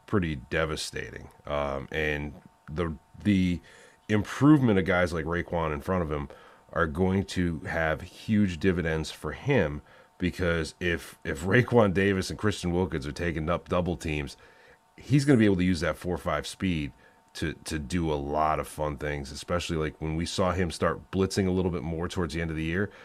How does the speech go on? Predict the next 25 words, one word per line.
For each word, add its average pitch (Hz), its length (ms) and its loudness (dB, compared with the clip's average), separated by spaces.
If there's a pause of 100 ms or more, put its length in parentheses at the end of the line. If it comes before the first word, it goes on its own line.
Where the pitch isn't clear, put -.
(240)
it 120 100 4
got 113 180 6
exciting. 85 360 -2
Look 147 120 2
at, 190 160 -2
look 160 200 4
at 269 120 0
that - 180 0
play 175 220 8
where 107 140 6
he 131 100 6
chased 123 340 4
down 110 180 6
Patrick 104 400 2
Mahomes 95 380 4
and 80 80 -2
just 76 180 -4
terrorized 78 580 0
him 69 100 -8
there. 62 220 -10 (500)
Um, 87 560 4
you 110 120 2
know, 87 120 2
and, 104 260 0
and 110 320 4